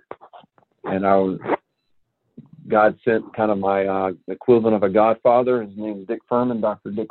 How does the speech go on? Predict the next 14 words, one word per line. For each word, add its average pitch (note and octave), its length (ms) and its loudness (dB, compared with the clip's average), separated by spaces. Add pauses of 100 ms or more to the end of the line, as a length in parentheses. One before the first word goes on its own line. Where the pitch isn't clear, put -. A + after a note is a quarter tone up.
Furman. A#2 420 -6
He's G#2 220 -6
a G2+ 60 -4
board G#2+ 300 2
member A2+ 420 4
and F#2 180 -8
one G#2 180 -4
of G2+ 40 -2
the G2 60 -2
original G2+ 400 -2
founders G#2 400 2
of F#2 80 -4
World G#2 200 4
Medical G2+ 380 -2